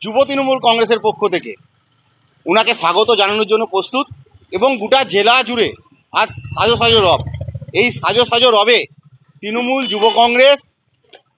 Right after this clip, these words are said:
গোটা বহরমপুর সাংগঠনিক জেলার যে তেরোটা বিধানসভা, সেই তেরোটা বিধানসভা জুড়েই যুব তৃণমূল কংগ্রেসদের মধ্যে, যুব তৃণমূল কংগ্রেস কর্মীদের মধ্যে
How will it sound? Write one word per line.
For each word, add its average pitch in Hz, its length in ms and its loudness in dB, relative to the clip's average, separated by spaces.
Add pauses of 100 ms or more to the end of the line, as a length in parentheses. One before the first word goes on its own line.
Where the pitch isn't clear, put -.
(120)
গোটা 254 280 0
বহরমপুর 220 480 0
সাংগঠনিক 220 540 -4
জেলার 202 320 2 (320)
যে 208 120 -2
তেরোটা 208 320 0
বিধানসভা, 226 640 0 (340)
সেই 214 120 2
তেরোটা 214 340 2
বিধানসভা 208 540 0
জুড়েই 196 380 2 (460)
যুব 240 220 2
তৃণমূল 269 360 -2
কংগ্রেসদের 233 440 -2
মধ্যে, 226 240 -2 (280)
যুব 226 180 2
তৃণমূল 247 360 -4
কংগ্রেস 226 360 -2
কর্মীদের 226 320 0
মধ্যে 180 300 -4